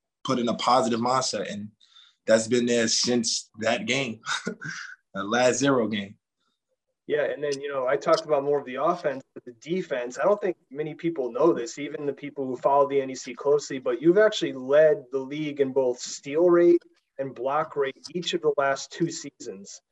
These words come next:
Speaker 2: which I think is a phenomenal stat and kinda shows how you've matured defensively. Again, talk about how that, that progression, you, you, I thought you,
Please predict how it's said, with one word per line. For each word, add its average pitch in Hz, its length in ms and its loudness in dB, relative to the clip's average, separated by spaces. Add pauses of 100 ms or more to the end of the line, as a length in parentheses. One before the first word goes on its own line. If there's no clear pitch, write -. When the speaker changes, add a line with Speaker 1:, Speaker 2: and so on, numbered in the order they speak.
(240)
Speaker 2:
which 143 220 4
I 147 80 4
think 170 200 2
is 143 120 -6
a 139 60 -2
phenomenal 143 580 0
stat 147 420 -2
and 131 120 -12
kinda 147 220 -4
shows 151 520 2 (240)
how 147 160 0
you've 147 240 -4
matured 135 440 0
defensively. 123 840 -4 (300)
Again, 139 320 4
talk 151 320 -2
about 147 360 2
how 147 200 0
that, 135 220 -2
that 135 180 -8
progression, 135 640 0
you, 135 160 -8
you, 135 180 -14 (380)
I 143 100 2
thought 165 300 4
you, 143 160 -8